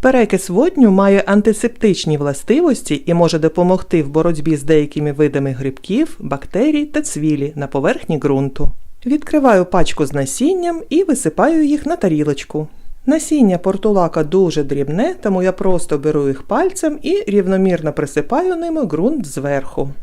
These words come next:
Багато насіння у такий контейнер висівати не варто, щоб потім не довелося проріджувати. Тепер потрібно трішки обризкати насіння водою із пульверизатора. Я використовую ту саму воду, в яку додавала перекис водню.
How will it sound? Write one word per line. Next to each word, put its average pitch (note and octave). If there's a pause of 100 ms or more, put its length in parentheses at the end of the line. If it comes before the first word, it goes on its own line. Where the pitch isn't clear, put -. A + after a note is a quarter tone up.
(100)
Багато B3
насіння F#3
у D#3
такий E3
контейнер D#3+
висівати D3+
не C#3
варто, C4+
щоб D#3+
потім E4
не D#4+
довелося C#4
проріджувати. D3+ (380)
Тепер G#3
потрібно G3
трішки F#3+
обризкати D#3+
насіння D3
водою D#3+
із -
пульверизатора. D3+ (440)
Я G3+
використовую D#4
ту C4+
саму D#3
воду, C#4
в -
яку E3+
додавала D#3
перекис G3+
водню. C#3+